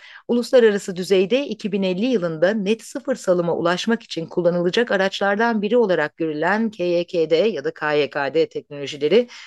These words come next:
Türkiye'nin iki bin elli üç net sıfır hedefi doğrultusunda başlıca tartışma konularından biri. Rapor, iki bin elli üçte net sıfır olmayı hedefleyen Türkiye açısından bu teknolojileri kapsamlı bir şekilde değerlendirecek önerilerde bulunuyor.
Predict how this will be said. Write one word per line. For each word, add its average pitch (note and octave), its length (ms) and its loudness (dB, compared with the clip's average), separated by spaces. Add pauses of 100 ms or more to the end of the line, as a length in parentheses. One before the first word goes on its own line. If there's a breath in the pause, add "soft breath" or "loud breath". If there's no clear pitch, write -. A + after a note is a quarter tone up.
(200 loud breath)
Türkiye'nin A#3 680 4
iki A3 260 -8
bin A3+ 100 0
elli G#3+ 240 2
üç A#3 200 -4
net A#3+ 200 0
sıfır G3 420 -4
hedefi D#3+ 360 -4
doğrultusunda F3 840 0
başlıca G#3 400 -2
tartışma G3+ 480 -4
konularından F3 760 -2
biri. F#3+ 340 0 (460 loud breath)
Rapor, G3+ 420 2 (280)
iki A#3 240 -8
bin B3+ 140 -4
elli G#3 280 -6
üçte A#3+ 420 -4
net A3+ 180 -2
sıfır D4 280 -6
olmayı F3 440 0
hedefleyen D#3+ 560 -2
Türkiye A#3+ 360 0
açısından D#3+ 600 -2 (300 soft breath)
bu D#4 120 -2
teknolojileri G3+ 720 2
kapsamlı F#3+ 540 -2
bir B3 120 -2
şekilde E3+ 460 -4
değerlendirecek F3+ 920 0
önerilerde G#3 580 -2
bulunuyor. E3+ 440 -4